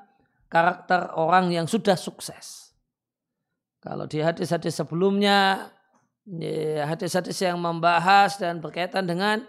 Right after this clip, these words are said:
kiat menuju sukses. Ya, kalau di dua hadis terakhir, ah, sudah pembahasannya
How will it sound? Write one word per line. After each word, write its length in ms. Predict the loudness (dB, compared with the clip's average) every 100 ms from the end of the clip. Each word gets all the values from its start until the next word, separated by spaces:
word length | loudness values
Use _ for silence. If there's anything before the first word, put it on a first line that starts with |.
| _ _ _ -2
kiat 400 | 6 8 8 4
menuju 320 | 0 0 -4
sukses. 680 | -10 -12 -18 -20 -20 -20 -20 _ _ _ _ _ _ _ _ _ _ _ _ _ -20
Ya, 240 | -18 -16 -12
kalau 160 | -10 -10
di 160 | -8
dua 320 | -6 2 2 2
hadis 160 | -2
terakhir, 560 | 0 2 4 6 6 4
ah, 320 | -4 -12 -16
sudah 320 | -14 -4 -4
pembahasannya 800 | -2 -2 -2 -2 -4 0 0 0